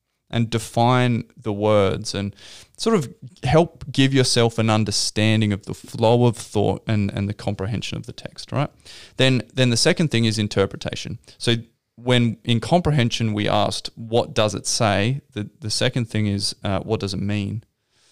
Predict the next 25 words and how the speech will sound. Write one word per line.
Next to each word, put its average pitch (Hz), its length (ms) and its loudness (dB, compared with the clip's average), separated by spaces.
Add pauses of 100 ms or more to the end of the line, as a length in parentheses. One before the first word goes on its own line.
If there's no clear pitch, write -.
(260)
So 101 280 2 (720)
not 127 180 4
just - 200 0
understanding 107 760 2 (160)
what 107 260 -2
Paul's 104 220 -2
saying 98 320 0
and 98 80 -4
how 104 320 -2
he's 98 100 -6
saying 95 360 -2
it, - 180 -10
but 101 240 -2
now 104 420 2
I'm, 101 160 -2 (480)
uh, 101 220 0
beginning 107 560 0
to - 240 -6
interpret - 1040 -2 (460)
with 104 180 -8
both 95 200 -2
the - 60 -10
context - 600 -4
in 92 120 -4
mind 95 420 -4